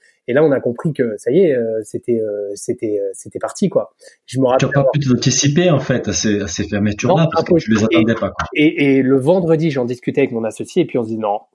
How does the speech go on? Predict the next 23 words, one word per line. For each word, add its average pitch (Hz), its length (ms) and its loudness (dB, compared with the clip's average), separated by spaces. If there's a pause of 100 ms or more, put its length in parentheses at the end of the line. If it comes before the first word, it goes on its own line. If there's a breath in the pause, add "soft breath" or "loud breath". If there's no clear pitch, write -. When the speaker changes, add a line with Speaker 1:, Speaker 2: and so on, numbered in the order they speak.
(300 loud breath)
Speaker 1:
je - 120 -20
pense 160 240 0
que - 100 -2
le, 120 400 2
le, 120 340 2
la 120 120 2
position 135 340 0
du 139 80 2
gouvernement, 123 480 0
ça 139 100 -6
va 117 60 -2
être 104 60 -6
différent. 120 460 2
Donc 117 200 0
en 107 40 -2
France, 131 380 -2
euh, 120 60 -4
on 104 140 -4
va 104 120 -6
sûrement 131 240 0
pas 120 140 -2
fermer, 127 580 0
euh, 104 120 0